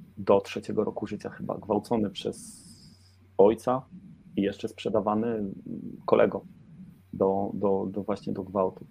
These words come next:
I ten chłopak po prostu w wieku piętnastu lat, e, jeszcze tak naprawdę dobrze nie umiał chodzić.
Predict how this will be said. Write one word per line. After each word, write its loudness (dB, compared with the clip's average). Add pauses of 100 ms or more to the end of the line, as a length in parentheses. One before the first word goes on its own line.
I -10
ten -10
chłopak 0
po -2
prostu -6 (520)
w -6
wieku 0
piętnastu -2
lat, 4 (120)
e, -4 (460)
jeszcze -4 (420)
tak -4
naprawdę 2
dobrze 6
nie 2
umiał 0
chodzić. -2